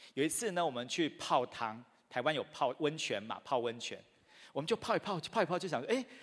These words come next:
他怎么不见了？”这样子哈。然后后来我就去找他，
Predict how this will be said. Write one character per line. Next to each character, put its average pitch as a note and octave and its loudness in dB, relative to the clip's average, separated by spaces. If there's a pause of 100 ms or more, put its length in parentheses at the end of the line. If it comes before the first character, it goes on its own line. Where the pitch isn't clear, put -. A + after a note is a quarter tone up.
他 - -4
怎 G3+ -4
么 D3+ 2
不 D#3 0
见 F3+ 0
了？” A#2+ -2
这 D#3 -2
样 C#3 -2
子 A2+ -10
哈。 G#2 -4 (300)
然 D#3+ 0
后 F#3 -2
后 A3 2
来 F3+ 8
我 C#3 6
就 E3 0
去 - -4
找 G#2+ 0
他， B2+ -2